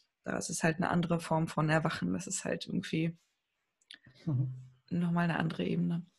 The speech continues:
Speaker 1: Aber ja, ähm, American Honey. Wer hat denn da, ähm, directed und geschrieben, auch in diesem Fall, ähm,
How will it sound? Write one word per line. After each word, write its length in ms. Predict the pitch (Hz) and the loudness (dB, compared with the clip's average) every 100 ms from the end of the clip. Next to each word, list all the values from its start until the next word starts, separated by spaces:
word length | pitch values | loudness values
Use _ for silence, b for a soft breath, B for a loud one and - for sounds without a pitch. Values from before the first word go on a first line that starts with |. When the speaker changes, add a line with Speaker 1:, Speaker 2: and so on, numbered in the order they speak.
| - B B | -14 B B
Speaker 1:
Aber 140 | - | 8
ja, 220 | 196 147 - - - | 10 8 4 -10 4
ähm, 500 | 196 202 208 208 208 - - | 8 10 8 6 4 2 6
American 500 | 240 285 311 285 - | 8 8 8 6 8
Honey. 460 | 277 202 165 - - | 10 10 8 4 4
Wer 640 | 202 262 277 302 302 302 - | 10 12 12 12 12 8 4
hat 260 | - 240 - | 4 4 8
denn 180 | 254 247 | 10 12
da, 640 | 214 208 208 208 202 - | 12 12 12 12 10 8
ähm, 600 | - 190 196 190 190 196 | 8 8 10 10 10 8
directed 600 | 180 180 185 202 - 208 | 8 8 8 6 4 2
und 160 | - 190 | 4 2
geschrieben, 500 | 196 190 - 240 262 | 4 2 2 -2 2
auch 220 | - - | 6 6
in 80 | 190 | 8
diesem 260 | 185 196 220 | 8 8 6
Fall, 500 | - 240 247 262 - | 6 8 8 6 2
ähm, 360 | - 226 220 | 2 2 0